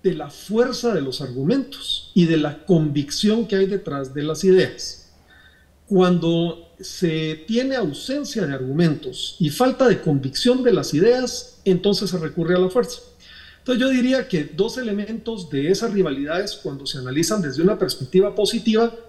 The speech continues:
es la importancia de las ideas por encima de la descalificación de las personas y la importancia de los argumentos para ganar la convicción de la opinión pública a través de un modo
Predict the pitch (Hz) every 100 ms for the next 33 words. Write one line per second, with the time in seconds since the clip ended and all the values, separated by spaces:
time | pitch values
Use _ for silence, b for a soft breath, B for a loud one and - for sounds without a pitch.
0 | - 196 190 - - - _ _ - 156
1 | 151 143 131 - 240 233 233 160 135 143
2 | 165 175 123 - 160 135 135 220 240 247
3 | 160 131 123 - 127 - - 127 220 208
4 | 185 220 - 123 147 151 190 - b b
5 | b b b 180 175 165 - 147 - 226
6 | 269 262 254 254 196 147 147 143 - 151
7 | 143 143 143 156 139 135 147 269 277 -
8 | - - - - _ - 165 151 143 139
9 | 147 196 240 240 - 143 131 - 196 202
10 | 233 147 147 139 175 175 247 262 240 247
11 | 240 - - - 170 165 151 160 208 190
12 | 214 214 220 226 233 233